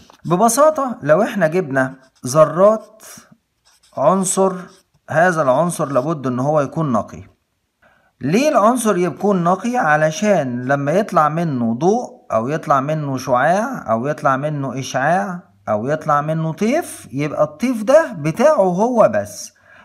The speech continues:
ما يكونش معاه شوائب من عناصر تانية، وبالتالي يبقى الطيف اللي طالع مش بتاعه هو، يبقى بتاع كذا حاجة. احنا عايزين طيف الانبعاث بتاع عنصر واحد، فلابد ان هو يكون ايه بقى؟ يكون هذا العنصر نقي.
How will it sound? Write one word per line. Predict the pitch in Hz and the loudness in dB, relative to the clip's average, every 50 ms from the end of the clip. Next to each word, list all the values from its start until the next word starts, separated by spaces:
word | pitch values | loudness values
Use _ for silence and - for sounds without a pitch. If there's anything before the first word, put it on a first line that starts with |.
| _ - | _ -2
ما | 139 | -2
يكونش | 147 156 - 233 302 - - - | -2 0 2 2 0 2 0 -2
معاه | 220 190 180 208 233 | 0 2 4 4 2
شوائب | 226 - 208 185 185 180 165 - 123 113 107 | 2 2 2 2 4 2 2 0 -4 -8 -6
من | 117 135 135 | -4 -2 0
عناصر | 135 131 139 147 165 185 208 208 - 226 220 | 2 2 2 4 4 2 2 0 -2 -4 -6
تانية، | - - 240 247 254 277 302 320 330 320 - - - - - - - | -2 -2 -2 -2 2 2 2 2 2 0 -4 -20 -20 -20 -20 -8 -2
وبالتالي | 143 151 151 170 165 - - 220 233 262 277 285 302 294 269 | -2 0 0 -2 -4 -4 0 2 4 4 4 4 2 -2 -2
يبقى | 208 175 170 - 160 | -2 -2 0 0 0
الطيف | 165 165 - - 247 247 240 | 0 0 -2 -6 -6 -4 -2
اللي | 240 208 196 | -2 -2 -2
طالع | 190 196 240 254 285 294 294 277 | -2 0 2 2 4 4 4 0
مش | 220 185 175 151 | 2 -2 -2 -4
بتاعه | 143 151 160 - 196 202 180 170 | -4 -6 2 4 4 4 6 4
هو، | 151 147 147 131 113 110 113 | 2 2 0 -2 0 -2 -4
يبقى | 113 123 143 135 151 156 | -4 -4 -2 4 4 4
بتاع | 151 - - 185 175 | 4 4 -2 -2 0
كذا | 165 - 185 175 170 156 | 0 -2 0 0 0 -2
حاجة. | 135 151 139 127 110 113 110 - - _ - - - _ | 0 -2 -2 -2 -4 -6 -8 -10 -14 _ -20 -20 -20 _
احنا | - - 147 147 | -12 -4 0 2
عايزين | 147 147 147 151 156 143 175 208 202 165 147 143 139 | 4 4 4 2 0 0 0 0 0 0 -2 -4 -6
طيف | 143 - 202 214 196 185 185 | -2 -2 0 0 0 -2 -2
الانبعاث | 165 143 143 143 143 139 143 143 175 202 214 185 190 | -4 -4 -4 -4 0 0 2 2 4 2 2 2 -2
بتاع | 156 151 139 185 190 180 156 160 | -8 -2 0 0 0 2 2 2
عنصر | 185 208 208 - - 185 156 | 2 2 0 -2 -2 -2 0
واحد، | 151 143 123 117 - 113 110 110 113 _ - - - _ | 2 2 2 2 0 -4 -10 -12 -14 _ -20 -20 -20 _
فلابد | _ - 113 113 120 143 175 208 196 170 156 | _ -6 -2 -2 0 2 2 0 0 0 -6
ان | 135 127 123 127 123 | -4 -4 -4 -4 -2
هو | 127 151 165 180 175 | 0 0 2 2 2
يكون | 147 135 131 - 160 165 156 | 0 0 -2 -4 -4 -4 -4
ايه | 151 156 170 165 | -2 -4 -2 0
بقى؟ | 170 175 185 220 254 269 254 269 - - _ _ | 2 2 2 2 0 -2 -6 -12 -20 -20 _ _
يكون | - 110 113 117 - 156 175 196 208 220 196 147 | -6 -6 -6 -6 -2 -2 0 0 0 0 -2 -2
هذا | 127 135 147 165 180 160 156 | 0 2 2 2 4 4 2
العنصر | 123 117 110 135 165 175 - 208 202 175 | 2 2 0 0 -2 -2 0 0 0 0
نقي. | 135 113 107 104 - 90 92 | 0 -2 -4 -4 -8 -16 -16